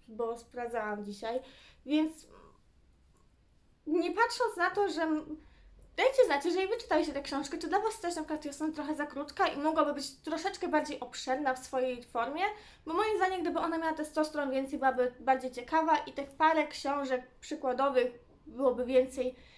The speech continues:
i tam więcej po prostu tej treści, to wydaje mi się, że ta książka by dostała, wiecie, więcej plusów niż, niż by jakoś na tym ucierpiała.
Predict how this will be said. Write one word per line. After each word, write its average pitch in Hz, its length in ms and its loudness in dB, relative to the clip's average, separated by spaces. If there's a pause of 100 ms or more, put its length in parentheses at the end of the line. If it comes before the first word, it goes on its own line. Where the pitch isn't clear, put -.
(220)
i 254 440 -4
tam 226 420 -4 (580)
więcej 294 300 2
po 262 80 -2
prostu 269 260 -6
tej 254 160 0
treści, 262 500 0
to 330 120 -2
wydaje 311 220 4
mi 294 60 -2
się, 277 60 -8
że 262 60 -10
ta 269 100 -4
książka 277 460 -6
by 254 80 -2
dostała, 247 800 0
wiecie, 226 240 -12
więcej 262 300 -4
plusów 320 500 0
niż, 262 340 -6 (400)
niż 262 220 -2
by 240 500 0
jakoś 240 240 -6
na 247 60 -8
tym 226 140 -8
ucierpiała. 190 640 -6